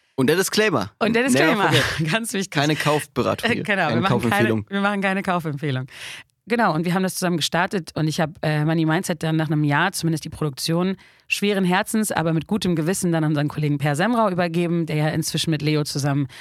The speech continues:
Speaker 2: Money Mindset für euch weiter perfektioniert. Und,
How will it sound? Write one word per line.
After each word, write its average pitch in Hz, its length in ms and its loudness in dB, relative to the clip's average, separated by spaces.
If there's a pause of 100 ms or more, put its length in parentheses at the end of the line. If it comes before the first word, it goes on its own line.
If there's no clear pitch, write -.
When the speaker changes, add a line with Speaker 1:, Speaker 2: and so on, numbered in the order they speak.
(140)
Speaker 2:
Money 170 240 2
Mindset 165 340 0
für - 220 -2
euch - 180 -4
weiter 151 380 0 (240)
perfektioniert. 196 1080 -2 (500)
Und, 175 680 0